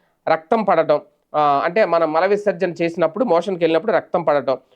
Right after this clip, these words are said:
బరువు తగ్గిపోతుండడం, తరచూ జ్వరం, అలాగే ముఖం, కాళ్ళు వాపు వంటివి కాలేయ సమస్యలకు లక్షణాలు అనేది వైద్యులు చెప్తున్నారు. ఇందులో కీలకమైన అంశం ఇదే. అలాగే కాలేయ వ్యాధిగ్రస్తులు లివర్ మార్పిడి చికిత్సతో మంచి జీవితాన్ని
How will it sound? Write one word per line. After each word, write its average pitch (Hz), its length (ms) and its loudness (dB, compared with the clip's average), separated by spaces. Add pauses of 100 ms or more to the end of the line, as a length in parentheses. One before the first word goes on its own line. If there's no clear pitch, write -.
(180)
బరువు 190 280 4
తగ్గిపోతుండడం, 175 800 0 (400)
తరచూ 208 340 2
జ్వరం, 160 460 2 (120)
అలాగే 180 280 2
ముఖం, 156 460 0 (200)
కాళ్ళు 185 520 2
వాపు 165 320 0
వంటివి 165 440 0 (300)
కాలేయ 208 300 4
సమస్యలకు 208 540 -2
లక్షణాలు 170 600 0
అనేది 175 420 0 (240)
వైద్యులు 185 300 4
చెప్తున్నారు. 131 500 -2 (100)
ఇందులో 196 360 0 (140)
కీలకమైన 190 400 2
అంశం 170 220 0
ఇదే. 147 280 0 (320)
అలాగే 202 380 4
కాలేయ 226 500 4
వ్యాధిగ్రస్తులు 185 960 0 (260)
లివర్ 190 280 4
మార్పిడి 214 440 0
చికిత్సతో 190 540 -4
మంచి 175 280 0
జీవితాన్ని 180 640 0